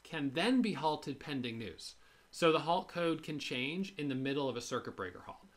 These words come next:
Let's say you get a circuit breaker halt, and then the company says, "Well, hold up, we actually, the stock is running maybe on a rumor or something like that. We do wanna halt trading because we're gonna release material news. You know, we're gonna say, yes, this halt is,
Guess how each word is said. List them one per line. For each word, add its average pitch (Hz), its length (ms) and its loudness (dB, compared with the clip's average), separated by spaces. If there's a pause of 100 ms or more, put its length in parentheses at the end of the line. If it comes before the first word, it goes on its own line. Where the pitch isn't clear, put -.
(240)
Let's 135 180 -4
say 123 320 2
you 131 80 -6
get 208 120 4
a - 80 -4
circuit 156 260 0
breaker 147 240 0
halt, 131 340 0
and 131 100 -4
then 127 100 -2
the 127 60 -2
company 127 420 -2
says, 123 420 -2
"Well, 139 220 2
hold 151 220 2
up, 127 220 0 (340)
we 139 160 4
actually, 139 400 4
the 131 100 2
stock 135 340 2
is 135 160 -2
running 131 320 0
maybe 123 240 -2
on 107 140 0
a 104 60 -6
rumor 165 480 0
or 131 80 -4
something 123 320 -6
like 117 200 -6
that. 147 340 2 (400)
We 127 160 -2
do 139 200 2
wanna 139 260 2
halt 120 240 -2
trading 165 500 0
because 135 300 -4
we're 123 80 -4
gonna 127 160 0
release 110 380 -6
material 104 440 -6
news. - 360 -16
You 113 60 -12
know, 113 120 -4
we're 120 80 -6
gonna 117 160 -6
say, 117 200 -6
yes, 127 320 -4
this - 180 -10
halt 113 300 -6
is, 113 260 -14